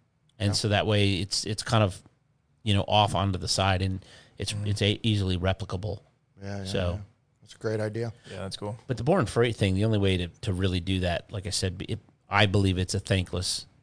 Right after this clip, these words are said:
Speaker 1: show, and you ha-, you're, you have to go into it to please yourself. Otherwise, it's gonna be inauthentic.
Speaker 2: I'm having a good time with the, uh, the, the, the whole bike build's, yeah, been having a blast with it. It's just the clock's ticking.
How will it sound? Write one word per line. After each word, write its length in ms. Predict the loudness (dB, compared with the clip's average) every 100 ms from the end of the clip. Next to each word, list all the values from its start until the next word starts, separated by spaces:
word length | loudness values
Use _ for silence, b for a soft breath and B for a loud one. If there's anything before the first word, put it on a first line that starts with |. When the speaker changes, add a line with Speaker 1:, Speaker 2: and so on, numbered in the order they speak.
| _ _ _ _ _ 0
Speaker 1:
show, 480 | 4 6 6 2 b b b -4
and 180 | 0 0
you 160 | 2
ha-, 300 | 2 2 0
you're, 240 | 0 2 2 -2
you 140 | -2 2
have 180 | 2 0
to 80 |
go 160 | 0 2
into 200 | 2 0
it 100 | -2
to 60 | -6
please 320 | -4 -4 -4
yourself. 500 | -4 -2 -2 -6 -14 _ -8
Otherwise, 420 | -2 0 0 -2
it's 300 | -6 -6 -6
gonna 160 | -2 -2
be 100 | -2
inauthentic. 560 | -2 -2 -2 -2 -4 -6 -12 -20 _ _ _ _ _
Speaker 2:
I'm 140 | -6
having 300 | -2 0 0
a 60 | -2
good 220 | -2 -4
time 300 | -6 -6 -6
with 240 | -6 -8 -14 -20 _ _
the, 140 | -16 -16 -20 _ _ _ _ -2
uh, 100 | 0
the, 100 | 0
the, 220 | -4 -16 -8
the 60 | 2
whole 120 | 4
bike 320 | 6 4 4
build's, 240 | 2 0 0 -16 _ _ _
yeah, 160 | -10 -10 -12 -6
been 100 | -2
having 180 | -2 -4
a 20 |
blast 400 | -2 -2 0 -4
with 160 | -6
it. 160 | -6 -10 -14 _
It's 180 | -16 -10
just 240 | -10 -10
the 140 | -12 -16 -18 _ _ _ _ _ _
clock's 260 | -16 -14 -12
ticking. 380 | -12 -12 -14